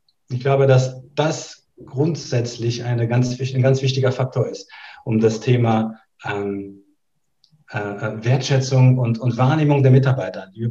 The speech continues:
Mitarbeiter wollen wahrgenommen werden. Jeder Mensch will wahrgenommen werden. Jeder Mensch will gesehen werden. Das beste Beispiel ist ja Instagram.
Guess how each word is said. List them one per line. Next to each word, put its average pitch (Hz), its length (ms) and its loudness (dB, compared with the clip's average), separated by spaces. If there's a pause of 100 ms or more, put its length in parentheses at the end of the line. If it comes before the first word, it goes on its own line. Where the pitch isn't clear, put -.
Mitarbeiter 139 500 0
wollen 123 200 4
wahrgenommen 117 460 2
werden. - 160 -16
Jeder 139 200 2
Mensch 127 380 2
will 110 180 -8
wahrgenommen 107 560 0
werden. - 220 -6
Jeder 120 180 -2
Mensch 123 220 2
will 123 80 -2
gesehen 120 480 4
werden. - 260 2
Das - 220 -16 (260)
beste 131 280 2
Beispiel 123 360 2
ist 127 120 4
ja 131 60 4
Instagram. 107 600 2